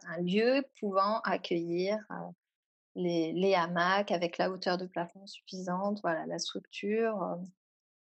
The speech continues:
parce que moi, je, voilà, j'ai pas de, j'ai pas de studio à moi, j'ai pas de, de, de salle, heu, personnelle, heu, qui le permet. Et, heu,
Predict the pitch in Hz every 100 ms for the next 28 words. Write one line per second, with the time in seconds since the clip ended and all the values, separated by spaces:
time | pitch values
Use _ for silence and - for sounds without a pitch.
0 | _ _ - - - 175 175 180 170 160
1 | 156 208 220 170 165 175 170 165 156 156
2 | 170 - 165 165 - - 180 170 190 170
3 | 175 175 208 226 233 220 208 - 180 170
4 | 175 - 208 208 - - - - 101 143
5 | 175 90 _ - - - - - _ _
6 | _ _ _ _ - 180 - 185 196 240
7 | 247 202 180 175 - 185 185 185 170 190
8 | 240 381 320 - 196 196 185